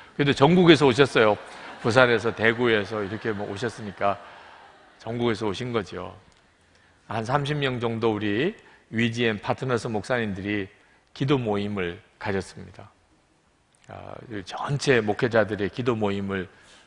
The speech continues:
아, 준비하면서 교회 안에서, 어, 먼저 우리 기도하는,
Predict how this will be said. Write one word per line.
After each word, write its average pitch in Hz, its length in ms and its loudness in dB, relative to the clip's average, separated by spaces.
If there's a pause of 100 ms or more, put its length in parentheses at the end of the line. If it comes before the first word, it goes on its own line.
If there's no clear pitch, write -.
아, 90 320 -6 (140)
준비하면서 107 1120 -2 (320)
교회 104 240 2
안에서, 95 560 0 (400)
어, 92 200 -10
먼저 95 360 2
우리 92 500 0
기도하는, 95 540 -2